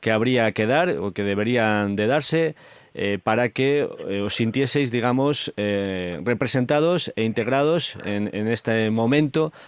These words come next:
de las tractoradas que se está produciendo y ante, eh, las posibles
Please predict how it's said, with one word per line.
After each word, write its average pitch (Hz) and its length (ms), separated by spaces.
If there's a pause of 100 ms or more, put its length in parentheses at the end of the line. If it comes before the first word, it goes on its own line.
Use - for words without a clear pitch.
(120)
de 104 120
las 104 160
tractoradas 113 500
que 113 80
se 104 100
está 113 160
produciendo 123 560
y 113 140
ante, 113 580
eh, 82 40 (360)
las 98 240
posibles 120 720